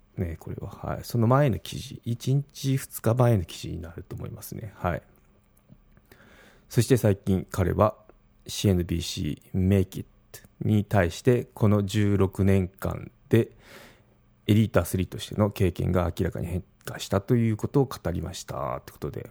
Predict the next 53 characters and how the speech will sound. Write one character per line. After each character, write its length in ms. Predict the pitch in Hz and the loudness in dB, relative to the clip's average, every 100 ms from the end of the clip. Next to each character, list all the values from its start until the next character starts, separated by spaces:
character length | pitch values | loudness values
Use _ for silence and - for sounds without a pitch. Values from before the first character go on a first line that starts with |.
| - | -4
う 40 | |
ん。 500 | 92 87 82 - - - _ _ _ _ | -2 -2 -4 -8 -10 -14 _ _ _ _
ま 60 | 139 | 2
あ、 40 | |
ど 80 | 107 | 4
う 40 | |
い 20 | 107 | 4
う 20 | |
こ 80 | 107 | 2
と 60 | |
か 100 | - | -4
と 120 | - | -10
い 20 | - | -6
う 20 | |
と、 100 | 98 | 0
ま 100 | 101 | 2
あ、 20 | |
メ 260 | 98 104 127 | 4 6 4
ン 80 | |
タ 140 | 135 147 | 4 2
ル 80 | 143 | 4
ヘ 140 | 143 | 4
ル 80 | 139 | 2
ス 280 | - - 85 | 0 -4 0
が 100 | 85 | 2
も 120 | 104 | 2
は 160 | 104 | 2
や 220 | 87 85 - - | -2 -2 -8 0
タ 140 | 117 | 2
ブ 220 | 113 143 | 4 4
ー 20 | 131 | 4
で 140 | 104 | 2
は 180 | - - - - - - | 0 -6 -12 -20 -6 2
な 120 | 95 | 2
く 140 | - | 4
な 100 | 107 | 4
り 120 | 101 | 6
ま 120 | 101 101 | 4 2
し 80 | |
た 120 | - 85 | 0 0
よ 380 | 90 95 90 92 | 2 4 2 -4
っ 40 | |
て 140 | - | -4
い 120 | 87 85 | -4 0
う 20 | |
よ 140 | 90 | 0
う 20 | |
な 100 | 87 | -2
こ 120 | 92 - | -4 -8
と 160 | - | -4
を 160 | 78 - | -2 -4
言 80 | |
っ 20 | - | -8